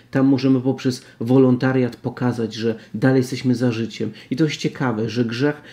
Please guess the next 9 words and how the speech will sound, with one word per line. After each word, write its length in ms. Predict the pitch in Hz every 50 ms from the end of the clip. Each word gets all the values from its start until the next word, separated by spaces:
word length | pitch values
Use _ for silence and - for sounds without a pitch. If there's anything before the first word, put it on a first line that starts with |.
| - -
może 280 | - 139 131 123 135 131
nas, 360 | 127 131 135 127 127 - - - - _ - -
e, 140 | 117 120 120 107 107 - _ _
po-, 120 | - 143 127
dzięki 320 | 123 143 147 139 135 143
spowiedzi 500 | 131 - - - 143 143 156 147 123 113
świętej 360 | 107 - - 123 117 135 127 139
i 60 | 131
zadośćuczynieniu, 960 | 139 147 135 139 127 - 143 135 - - 139 131 131 120 120 127 147 170 -